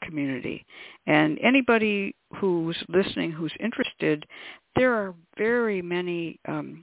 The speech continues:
YouTube channels on candle making, but also, um, James and Art are certainly there to help if you need help. And, uh,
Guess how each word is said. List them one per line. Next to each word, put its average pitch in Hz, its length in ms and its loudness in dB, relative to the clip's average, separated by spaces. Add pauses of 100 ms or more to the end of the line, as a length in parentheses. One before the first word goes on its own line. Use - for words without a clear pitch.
(140)
YouTube 208 380 -2
channels 202 540 -2 (200)
on 170 380 -2 (100)
candle 175 260 -4
making, 180 480 -6 (540)
but 170 260 4 (160)
also, 170 600 -2 (160)
um, 156 360 -6 (680)
James 196 360 2
and 170 200 0
Art 175 320 2 (160)
are 147 120 0 (120)
certainly 170 440 0
there 160 280 2
to - 160 -2
help 202 300 2 (120)
if - 160 -8
you 165 160 -4
need 170 320 -2 (140)
help. 202 180 -8 (760)
And, 160 320 0
uh, 165 160 2